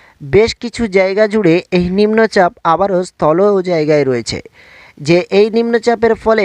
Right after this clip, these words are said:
বাংলার আবহাওয়া কতটা কি পরিবর্তন হতে পারে আপডেট জানিয়ে দেব। ভিডিওটি শেষ পর্যন্ত দেখতে থাকুন। যেহেতু আজকে শনিবার তেইশে নভেম্বর,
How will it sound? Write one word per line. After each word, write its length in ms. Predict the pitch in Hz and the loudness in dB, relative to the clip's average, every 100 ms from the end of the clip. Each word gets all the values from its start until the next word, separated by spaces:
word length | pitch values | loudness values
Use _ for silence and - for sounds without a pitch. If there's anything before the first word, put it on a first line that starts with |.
| 156 156 | -2 -2
বাংলার 340 | 160 180 208 220 | -4 -2 0 0
আবহাওয়া 260 | 214 226 220 - | 0 -2 -2 -2
কতটা 300 | 202 214 214 202 | -4 -4 -8 -8
কি 80 | 220 | -4
পরিবর্তন 480 | 208 208 214 190 220 208 | -2 0 0 -2 -4 -2
হতে 200 | 208 196 214 | -2 -2 0
পারে 160 | 208 143 156 - | 0 2 0 0
আপডেট 300 | 156 156 196 190 175 | -2 0 -4 -2 0
জানিয়ে 320 | 165 160 123 | 0 0 -4
দেব। 120 | 117 110 139 | -4 -4 -2
ভিডিওটি 380 | 165 202 202 214 - | 0 0 0 -2 -2
শেষ 140 | 185 - | -4 -2
পর্যন্ত 380 | 190 185 190 190 185 156 | -2 0 0 0 0 0
দেখতে 220 | 160 180 180 | -2 -4 -4
থাকুন। 260 | 175 190 196 254 - - - - | -2 -2 -2 -6 -18 -20 -20 -2
যেহেতু 240 | 202 233 240 208 | 0 2 2 0
আজকে 240 | - 233 220 | -2 -8 -8
শনিবার 420 | 202 185 202 202 202 196 | -6 -6 0 0 0 -2
তেইশে 340 | 185 190 208 170 | -4 -4 -4 -2
নভেম্বর, 460 | 147 165 170 139 | 0 0 0 0